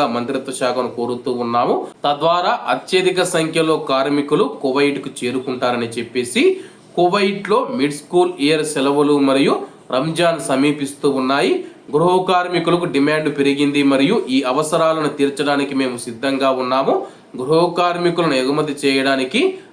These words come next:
అడిస్ అబాబాలో మాకు దాదాపు పద్నాలుగు వందలు లైసెన్స్ పొందిన ఏజెన్సీలు ఉన్నాయని చెప్పేసి, ప్రస్తుతం కార్మికుల స్థాయి అధిక నాణ్యత మరియు మానసికంగా, సామాజికంగా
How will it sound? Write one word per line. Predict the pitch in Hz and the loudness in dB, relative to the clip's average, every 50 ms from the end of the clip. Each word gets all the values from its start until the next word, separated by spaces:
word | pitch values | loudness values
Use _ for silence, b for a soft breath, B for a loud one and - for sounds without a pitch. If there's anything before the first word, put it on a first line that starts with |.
| - - 135 | -8 -4 -2
అడిస్ | 143 165 190 190 - - - - 117 127 135 | 0 2 0 0 0 -4 -10 -6 -4 0 0
అబాబాలో | 143 143 143 147 147 147 143 143 143 139 165 226 233 - 117 | 0 2 4 4 4 4 4 4 2 4 2 2 0 0 -2
మాకు | 120 127 - - 131 120 123 131 | -2 -2 -2 -4 -4 -2 -2 0
దాదాపు | 143 147 - 156 151 143 - 226 349 415 - B B B B B - - 135 | 0 0 0 0 0 0 0 0 0 0 0 B B B B B -4 -2 -2
పద్నాలుగు | 135 135 139 160 170 165 165 165 165 165 160 160 156 | -2 -2 -2 0 2 2 2 2 0 0 2 2 2
వందలు | 156 151 160 170 190 190 165 143 | 2 2 2 2 2 2 2 2
లైసెన్స్ | 143 156 151 - 175 165 151 - 151 135 - | 0 0 -2 -2 -2 -4 -4 -4 -6 -4 -2
పొందిన | 151 147 147 147 143 131 120 120 131 | -2 0 0 0 0 0 0 -2 -2
ఏజెన్సీలు | 131 135 143 139 139 - 143 135 127 123 117 117 | 0 0 -2 -2 -2 -2 -4 -2 -2 -2 -4 -4
ఉన్నాయని | 120 120 123 123 123 120 120 - 123 | -4 -2 -2 -2 -2 -2 -4 -6 -8
చెప్పేసి, | 117 113 - 131 123 123 - 220 294 381 370 B B B B B - - 160 | -8 -6 -6 -6 -6 -4 -2 0 0 0 0 B B B B B -10 -4 -2
ప్రస్తుతం | 151 156 147 - - - 190 185 196 196 240 - - - - 143 | -2 -2 -2 -4 -2 0 0 2 2 0 0 -2 -6 -6 -4 -2
కార్మికుల | 139 143 156 170 170 170 170 165 165 170 156 147 147 | -2 0 0 0 0 0 -2 0 0 0 0 0 -2
స్థాయి | - - 151 143 143 156 190 190 - 120 | -4 -4 -2 -2 0 0 -2 -2 -2 -4
అధిక | 123 139 175 156 170 147 135 | -4 -4 -2 -2 -2 0 0
నాణ్యత | 131 135 135 139 143 139 143 151 143 135 131 | 0 0 2 2 0 0 2 0 0 2 2
మరియు | 135 135 151 208 339 392 B B B B B B - 113 120 | 2 2 4 2 2 0 B B B B B B -12 -4 -2
మానసికంగా, | 135 147 165 175 185 185 185 - 190 185 185 185 170 170 170 185 214 214 214 - | 0 2 2 0 0 -2 -2 -2 -2 -2 0 0 0 0 0 0 0 -2 -2 -2
సామాజికంగా | - 135 139 156 160 160 156 151 160 156 156 156 151 147 151 | -2 0 0 2 2 0 0 0 -2 -2 -2 0 0 2 2